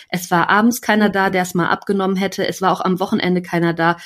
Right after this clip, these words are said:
der dann einfach mal den Kinderwagen zusammenklappt und ins Auto parkt oder den Maxi-Cosi trägt.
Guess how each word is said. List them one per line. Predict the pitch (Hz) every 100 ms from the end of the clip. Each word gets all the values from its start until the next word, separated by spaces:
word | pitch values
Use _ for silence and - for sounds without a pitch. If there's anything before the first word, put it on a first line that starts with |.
| - -
der | 180
dann | 180
einfach | - 175 175
mal | 175 165
den | 165
Kinderwagen | 233 226 180 185 185
zusammenklappt | 180 175 170 175 - 175 170
und | 170
ins | 165 -
Auto | 175 175
parkt | 165 180 170 165
oder | 170 160 160 - -
den | 170
Maxi-Cosi | 165 - - - - 240 220 208
trägt. | - 185 180 180